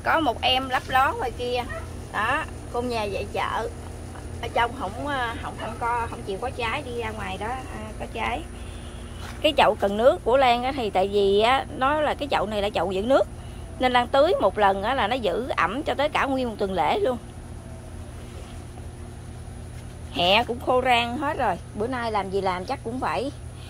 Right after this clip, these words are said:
chỉ chiều chiều phải đi tưới. Hồi nóng quá rồi, mới có tám giờ sáng mà nóng dễ sợ luôn cô chú anh chị em ơi. Nóng mà Lan đổ mồ hôi hết trơn rồi đó. Hồi Lan đi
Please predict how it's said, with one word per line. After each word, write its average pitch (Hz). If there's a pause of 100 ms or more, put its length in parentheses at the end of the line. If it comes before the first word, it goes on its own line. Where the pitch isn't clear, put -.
(260)
chỉ 269
chiều 196
chiều 196
phải 190
đi 233
tưới. 262
Hồi 196
nóng 208
quá 262
rồi, 254
mới 214
có -
tám 277
giờ 196
sáng 240
mà -
nóng 247
dễ 233
sợ 180
luôn 214
cô 214
chú 233
anh 277
chị 208
em 196
ơi. 180 (560)
Nóng 247
mà 277
Lan 214
đổ 220
mồ 285
hôi 220
hết 226
trơn 214
rồi 190
đó. 175 (460)
Hồi 208
Lan 214
đi 214